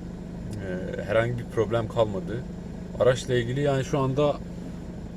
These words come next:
Allah bir manilik vermezse yani şu anda herhangi bir problemi yok.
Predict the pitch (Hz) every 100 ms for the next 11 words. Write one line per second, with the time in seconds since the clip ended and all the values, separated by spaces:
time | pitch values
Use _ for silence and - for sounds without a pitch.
0 | - - - - - - - - - 117
1 | 117 123 135 135 135 127 - - - -
2 | - - - - - 104 107 120 123 123
3 | 120 143 127 - 135 127 120 139 113 120
4 | 117 120 123 120 - 113 101 113 117 127